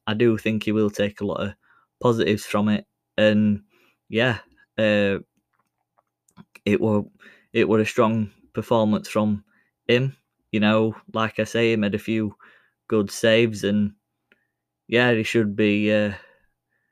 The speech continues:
pleased with that. And I think the whole team will take, you know, positives away from the game as a whole.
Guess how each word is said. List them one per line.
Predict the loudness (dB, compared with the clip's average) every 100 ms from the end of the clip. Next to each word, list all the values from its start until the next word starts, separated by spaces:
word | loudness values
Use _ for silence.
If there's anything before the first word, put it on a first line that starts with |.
| _ _ _ _ _ _
pleased | 2 4 4 0 -4 -2
with | 2 2 -2 -18 -14
that. | -4 -2 -2 -6 -16 -6
And | -2 0 -2 -6 _ _ _ _ _ -12
I |
think | -2 -2 0
the | 0
whole | 2 0
team | 0 0 0
will | -2 -4
take, | -2 -2 -4 -10 -20 -14
you | -10
know, | -10 -4
positives | -4 -2 -4 -4 -8 _ _ _ _ _ 0
away | 2 4
from | 2 2 2 2 -2 _ _ _ _ _ -2
the | 0
game | 2 2 2 -4 _ -6
as | -2 0
a | 0 -4 _ _ _ _
whole. | -2 4 4 2